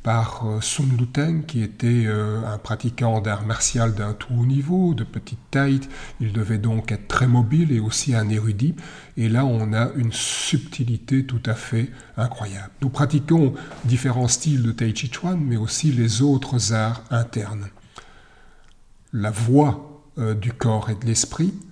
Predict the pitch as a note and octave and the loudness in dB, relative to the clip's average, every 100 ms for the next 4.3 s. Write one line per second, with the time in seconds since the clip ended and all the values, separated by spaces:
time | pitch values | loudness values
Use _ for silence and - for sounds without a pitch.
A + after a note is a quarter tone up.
0 | - - - A#2+ A2 - - D3 F#3 G3+ | -20 0 2 2 -2 -4 -2 0 0 -2
1 | - - - - C#3+ D#3+ - - - - | -8 -20 -12 0 2 2 -4 -20 -20 -6
2 | G#2 G#2 B2+ B2+ C#3+ C#3+ B2+ A2+ G#2+ A2 | -2 2 4 4 2 2 2 0 0 0
3 | A2 G#2+ G#2 - - B2 A#2+ G#2+ G#2+ G#2+ | 0 0 -2 -4 -2 0 0 0 0 -2
4 | G#2+ - A2 | -4 -6 -8